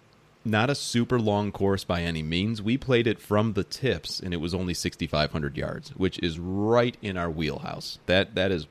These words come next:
perfect for us. And despite it not being a, a super long course, this sucker was tough. Um, and just right out of the gate,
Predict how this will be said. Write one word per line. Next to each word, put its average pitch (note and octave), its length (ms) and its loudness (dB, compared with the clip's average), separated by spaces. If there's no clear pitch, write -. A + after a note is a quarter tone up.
perfect A#2 400 -2
for - 240 -2
us. C2+ 300 -4
And F#2 480 0
despite B2 640 2
it G#2 180 -2
not F#2 320 -2
being E2+ 380 -2
a, D2 260 -6
a D2+ 200 -4
super G2 560 -2
long D#2 460 0
course, C#2+ 440 -2
this D3 160 2
sucker - 500 -6
was - 300 -10
tough. - 420 -4
Um, C#2 520 -4
and G2+ 240 2
just D3 260 4
right A2+ 320 6
out B2 160 6
of F#2+ 60 4
the F#2 80 2
gate, D2 300 -2